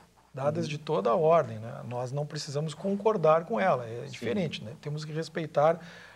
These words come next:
Speaker 1: as diferenças, respeitar as opiniões em contrário. Claro que, às vezes, nós, eh, eh, nos deparamos com algumas colocações com as quais nós não nos concordamos e talvez não tenhamos o mesmo espaço, o mesmo tempo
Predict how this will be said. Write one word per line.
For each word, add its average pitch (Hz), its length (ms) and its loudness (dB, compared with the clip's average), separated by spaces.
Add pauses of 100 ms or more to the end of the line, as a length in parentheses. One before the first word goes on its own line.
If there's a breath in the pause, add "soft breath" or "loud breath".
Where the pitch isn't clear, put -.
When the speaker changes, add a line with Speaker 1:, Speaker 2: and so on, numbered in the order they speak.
(100)
Speaker 1:
as 151 160 4
diferenças, 165 500 0
respeitar 156 560 2
as 160 100 2
opiniões 147 460 -4
em 160 40 -6
contrário. 151 460 -2 (520 loud breath)
Claro - 260 8
que, 139 260 -6
às 139 160 2
vezes, 151 460 0
nós, 175 320 4
eh, 151 460 2
eh, - 20 0
nos 143 160 0
deparamos 160 580 4
com 139 220 -4
algumas 143 360 -2
colocações 160 800 0
com - 260 -4
as 170 120 2
quais 147 320 4
nós 143 240 2
não 147 160 0
nos 151 160 -2
concordamos 190 680 2
e 202 40 0
talvez 190 340 4
não 208 120 2
tenhamos 202 460 4
o 202 80 2
mesmo 170 320 2
espaço, 165 520 4
o - 20 -2
mesmo 170 300 0
tempo 180 300 0